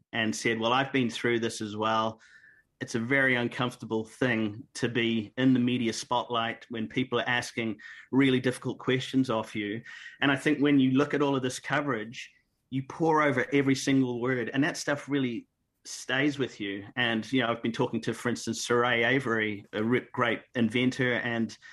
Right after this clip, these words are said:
philanthropist in New Zealand, but a few years back, Newsroom really called him out on some of his business activities and some of the claims he was making. And there were some genuine questions there, and that stood up to Media Council complaints,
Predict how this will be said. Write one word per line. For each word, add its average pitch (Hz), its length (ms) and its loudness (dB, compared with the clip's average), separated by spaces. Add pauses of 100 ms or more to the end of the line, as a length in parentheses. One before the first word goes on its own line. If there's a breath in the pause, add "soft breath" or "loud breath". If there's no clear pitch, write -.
(340 loud breath)
philanthropist 131 760 -2
in 117 100 0
New 110 120 0
Zealand, 120 360 -2
but 123 220 -2 (100)
a 120 40 -6
few 160 220 0
years 139 300 2
back, 113 280 -2
Newsroom 127 640 0
really 120 200 -4
called 135 380 -4
him 127 180 -4
out 110 320 -4 (480 soft breath)
on 123 120 0
some 127 300 2
of 120 140 -4
his 113 240 -2
business 117 560 -2
activities 117 720 -2
and 110 260 0
some 123 160 -2
of 113 60 0
the 113 60 -2
claims 139 380 0
he 123 120 0
was 107 180 -6
making. 104 460 -4 (480 loud breath)
And 143 140 6
there 151 80 4
were 147 60 6
some 139 240 4
genuine 139 420 4
questions 135 500 0
there, 135 200 2
and 143 100 2
that 139 200 -2 (120)
stood 135 300 -2
up 135 200 -2
to 123 120 -2
Media 135 340 2
Council 123 720 -6
complaints, 131 760 0